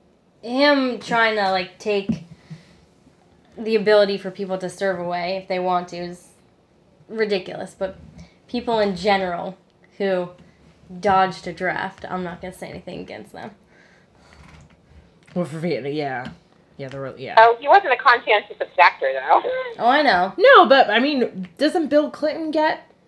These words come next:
Speaker 2: get accused of that? Didn't Bill Clinton run off to Canada, or his mom shipped him off to Canada or something? Like, there, there are a few
Speaker 3: So lots of people, and lots of people were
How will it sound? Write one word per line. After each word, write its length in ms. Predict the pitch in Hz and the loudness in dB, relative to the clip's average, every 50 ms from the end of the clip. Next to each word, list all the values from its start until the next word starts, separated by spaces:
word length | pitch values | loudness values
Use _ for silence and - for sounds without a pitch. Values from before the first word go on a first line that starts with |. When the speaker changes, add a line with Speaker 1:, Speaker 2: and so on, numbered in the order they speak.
| _ _ _ _ _ - 202 | _ _ _ _ _ -16 -6
Speaker 2:
get 300 | 202 269 269 285 277 - - | 0 2 2 2 2 0 -2
accused 520 | 247 254 - - 294 294 302 302 294 - | -4 -4 -2 -2 -2 0 0 -2 -4 -6
of 60 | 311 285 | -6 -2
that? 320 | 311 320 320 320 311 - | 0 0 2 2 0 0
Didn't 220 | 214 247 254 262 233 | -4 -4 -4 -2 0
Bill 180 | 208 240 254 262 | 0 0 0 -2
Clinton 440 | 262 - - 269 262 240 254 240 226 | -4 -6 -6 -6 -4 -4 -4 -4 -4
run 180 | 226 233 240 | -2 -2 -2
off 180 | 247 240 233 - | -2 -2 -4 -6
to 60 | - | -12
Canada, 440 | - - 220 226 233 240 247 240 247 | -10 -8 -6 -4 -2 -2 -2 0 0
or 160 | 240 226 202 190 | 0 0 0 -2
his 100 | 190 185 | -2 -2
mom 240 | 190 196 208 214 208 | -4 -2 -2 -4 -6
shipped 240 | 208 - 208 - | -6 -10 -12 -8
him 100 | - 214 214 | -6 -6 -6
off 120 | 208 202 - | -6 -8 -10
to 60 | - | -10
Canada 360 | - 214 208 208 214 220 226 233 | -8 -6 -6 -4 -4 -4 -4 -4
or 60 | 226 | -6
something? 340 | 208 - 240 233 214 233 214 | -6 -6 -6 -4 -4 -4 -4
Like, 200 | 202 190 190 190 | -4 -6 -6 -6
there, 500 | - 226 247 262 269 254 226 - - _ _ _ _ _ - - - - _ _ _ - | -4 -4 -2 0 0 0 -2 -4 -6 _ _ _ _ _ -20 -20 -20 -20 _ _ _ -4
there 220 | 247 240 247 240 226 220 208 185 | -2 0 2 4 4 4 4 2
are 40 | 175 | 2
a 60 | 185 | -2
few 400 | 185 - - 220 220 214 208 202 | -4 -6 -6 -4 -2 0 0 2
Speaker 3:
So 80 | 196 240 | 2 4
lots 400 | 214 214 214 233 311 453 - - | 6 8 8 8 6 2 -2 -10
of 100 | 392 - | -12 -10
people, 600 | 330 311 - 277 262 247 233 226 220 214 214 214 240 | -6 0 4 6 8 8 8 8 8 6 6 4 -2
and 80 | 247 | -4
lots 300 | 254 262 269 285 285 - | 0 2 2 2 0 -2
of 60 | - - | -8 -8
people 240 | 349 - - 240 226 | -6 -4 0 4 6
were 320 | 220 202 190 185 180 | 8 8 8 8 6